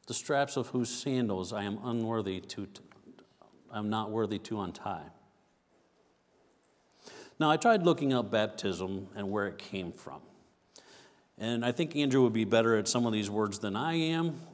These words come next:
but I'm gonna just kinda go through a simple version of it. The English word baptism is derived indirectly through Latin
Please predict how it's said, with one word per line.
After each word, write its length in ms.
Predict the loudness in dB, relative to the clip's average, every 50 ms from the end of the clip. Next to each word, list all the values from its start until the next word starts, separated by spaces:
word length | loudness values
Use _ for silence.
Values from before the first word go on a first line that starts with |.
| -6
but 160 | -2 -2 0 0
I'm 140 | 2 2
gonna 480 | 2 4 4 2 2 0 -2 -4 -6 -8 -4
just 280 | -2 0 0 -2 -2
kinda 480 | -2 -2 0 0 0 0 -2 -4 -6 -8 -8 -4
go 160 | -2 0 0
through 380 | -2 -2 -2 0 0 2 2 0
a 60 | 0
simple 460 | 0 0 0 0 -2 -2 -4 -6 -6
version 460 | -4 -2 -2 -2 -2 -4 -8 -10 -10
of 140 | -10 -10 -10
it. 100 | -12 -14 -14 -16 -20 -20 _ _ _ _ _ -20 -20 -20 -20 -20 -20 -20 -20 -10 -2
The 120 | 2 4
English 300 | 6 8 8 6 6 6
word 320 | 6 6 6 6 4 0 2
baptism 580 | 4 4 4 2 2 0 0 0 0 0 0 -2
is 100 | -2 -2
derived 560 | -2 0 2 4 4 4 4 2 0 -2 -4 -2
indirectly 600 | 0 0 0 2 4 4 4 4 4 2 0 0
through 300 | 0 2 0 0 2 2
Latin 460 | 2 2 2 2 0 -2 -8 -12 -12